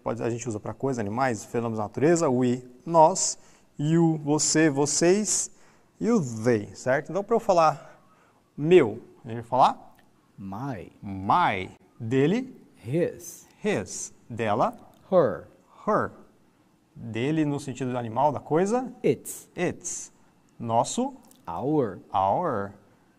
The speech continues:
Speaker 1: Seu, seus, teus, teus, suas, suas, tuas.
Speaker 2: <laughs> E todos os outros,
Speaker 1: Todos os
Speaker 2: your.
Speaker 1: outros, your. E their. Opa, sorry. Deles, delas,
Speaker 2: Their.
Speaker 1: their.
Speaker 2: Yes.
Speaker 1: Toma cuidado com uma coisa, gente. Olha só,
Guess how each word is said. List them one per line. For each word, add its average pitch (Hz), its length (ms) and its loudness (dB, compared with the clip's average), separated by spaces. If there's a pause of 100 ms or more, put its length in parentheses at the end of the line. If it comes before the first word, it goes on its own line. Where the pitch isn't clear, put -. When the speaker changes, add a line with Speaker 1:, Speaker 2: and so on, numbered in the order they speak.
(120)
Speaker 1:
Seu, 180 540 2
seus, 160 800 -4
teus, 151 600 -4
teus, 147 560 -4 (160)
suas, 147 540 -4
suas, 135 640 -4
tuas. 139 720 -4
Speaker 2:
<laughs> - 60 -20
E 214 60 -2
todos 147 460 -6
os 123 180 -6
outros, 165 400 -2
Speaker 1:
Todos 139 340 2
os 156 40 8
Speaker 2:
your. 151 80 10 (220)
Speaker 1:
outros, 139 100 0 (220)
your. 139 640 6 (540)
E 160 160 4
their. 143 600 6 (720)
Opa, 131 240 0
sorry. 147 260 2
Deles, 160 500 4
delas, 190 580 2 (240)
Speaker 2:
Their. 120 420 6
Speaker 1:
their. 113 260 -4 (320)
Speaker 2:
Yes. 98 120 -6
Speaker 1:
Toma 220 160 4
cuidado 226 280 10
com 226 100 2
uma 233 140 6
coisa, 147 360 6
gente. 113 200 -6
Olha 151 140 2
só, 123 260 -4